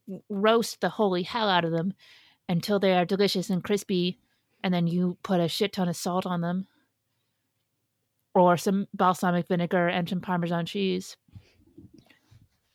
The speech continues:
But that's how they're delicious. But I don't know, I just want, like, a bite of everything,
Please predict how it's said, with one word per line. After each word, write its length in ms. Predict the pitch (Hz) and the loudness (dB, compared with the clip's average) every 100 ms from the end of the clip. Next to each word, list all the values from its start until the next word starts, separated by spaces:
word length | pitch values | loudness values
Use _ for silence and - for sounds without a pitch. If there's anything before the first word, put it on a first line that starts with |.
| _ _ _ _ - - _ _ _ | _ _ _ _ -20 -20 _ _ _
But 160 | 208 196 | -6 -2
that's 180 | 175 | -4
how 160 | 196 175 | -2 0
they're 180 | 175 170 | 0 -2
delicious. 600 | 180 170 185 185 190 - - _ _ _ _ _ _ _ _ _ _ _ _ _ _ - _ - | -4 -6 -8 -10 -10 -18 -20 _ _ _ _ _ _ _ _ _ _ _ _ _ _ -20 _ -6
But 100 | 311 | 0
I 60 | 320 | 2
don't 80 | 226 | 2
know, 160 | 247 | 2
I 60 | - | 0
just 140 | 320 320 | 0 4
want, 220 | 311 - | 4 6
like, 120 | 269 | 4
a 80 | 262 | 2
bite 300 | 202 233 247 202 | 6 6 6 4
of 100 | 202 | 4
everything, 520 | 220 233 180 170 | 4 4 0 -2